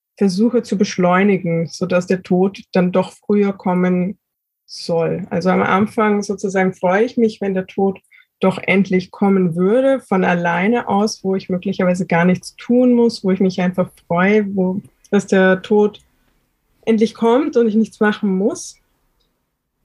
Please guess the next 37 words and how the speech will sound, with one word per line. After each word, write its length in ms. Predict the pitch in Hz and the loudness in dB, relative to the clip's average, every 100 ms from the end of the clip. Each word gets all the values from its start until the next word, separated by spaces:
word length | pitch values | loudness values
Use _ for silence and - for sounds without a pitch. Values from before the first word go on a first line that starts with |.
| _ | _
Aber 260 | 208 214 220 | -2 0 0
dann 380 | 185 190 220 | 0 2 2
soll 140 | 226 196 | 0 -2
das 140 | 196 | -4
Ganze 240 | 196 190 - | -4 -4 -2
beschleunigt 560 | 214 - 175 185 185 | -4 -2 -2 -2 -2
werden 260 | 165 165 180 | -4 -2 -2
und 180 | 180 180 | -2 0
da 220 | 180 196 | 2 2
muss 220 | 196 190 | 2 0
man 100 | 185 | -4
dann 140 | 175 | -4
aufpassen, 680 | - 170 196 - 185 185 196 | -4 -2 -2 -2 -4 -2 -4
da 100 | 180 | -2
gibt's 260 | 175 185 - | -2 -6 -2
dann 100 | 185 | -2
die 100 | 185 | -2
verschiedenen 560 | 180 175 190 190 185 | -4 -4 0 2 2
Überlegungen, 640 | 175 170 175 185 185 180 175 | 0 -2 -2 0 2 2 0
also 240 | 175 - | -2 -6
die 120 | 170 175 | -6 -4
Suizidgedanken. 1200 | 180 180 - 208 262 - 170 175 180 185 185 - _ _ - | -4 -6 -8 -8 -6 -2 0 -2 -2 -2 -4 -6 _ _ 0
Und 80 | 196 | 2
dann 140 | 196 | 2
wird 200 | 190 - | 0 -2
das 140 | 190 | -4
Ganze 360 | - 190 190 214 | 0 2 2 2
immer 160 | 208 208 | 0 0
konkreter 680 | - 233 - 180 180 180 | -2 -4 -2 -4 -2 -2
und 240 | 175 175 - - | 0 -2 -6 -2
irgendwann 400 | 190 190 185 180 | 0 2 2 0
ist 140 | 180 | 0
eine 220 | 175 175 | -2 -4
konkrete 440 | 180 180 - 175 180 | -6 -6 -4 -2 -2
Suizidabsicht 1160 | 185 180 - 190 - - 185 - - 180 - | -2 -4 -2 -4 -2 -4 -4 -6 -4 -4 -2
dann 160 | 180 | -2
auch 100 | 185 | 0